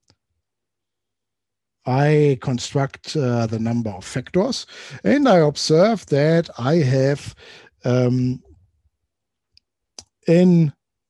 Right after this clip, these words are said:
factors. So we have that R is given by V D V transposed.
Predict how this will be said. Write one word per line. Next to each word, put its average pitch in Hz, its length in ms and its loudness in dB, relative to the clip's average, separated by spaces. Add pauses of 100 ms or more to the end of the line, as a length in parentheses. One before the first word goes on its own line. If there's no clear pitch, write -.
(160)
factors. - 760 -8 (1600)
So 156 180 -2
we 143 120 2
have 147 260 2
that 131 240 0 (120)
R 170 380 2
is 127 140 -6
given 139 340 -2
by 120 460 -2
V 127 720 -4 (180)
D 110 520 -8 (400)
V 117 220 -6
transposed. - 840 -8